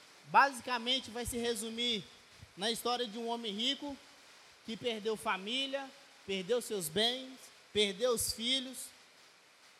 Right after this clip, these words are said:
perdeu toda a sua riqueza, e que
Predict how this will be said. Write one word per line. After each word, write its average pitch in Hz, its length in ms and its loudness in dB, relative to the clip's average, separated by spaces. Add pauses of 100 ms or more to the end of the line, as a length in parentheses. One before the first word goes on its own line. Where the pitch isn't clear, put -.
(300)
perdeu 220 340 2
toda 277 300 4
a - 20 0
sua 254 180 -2
riqueza, 240 600 -2 (2250)
e 226 140 -2
que 285 500 0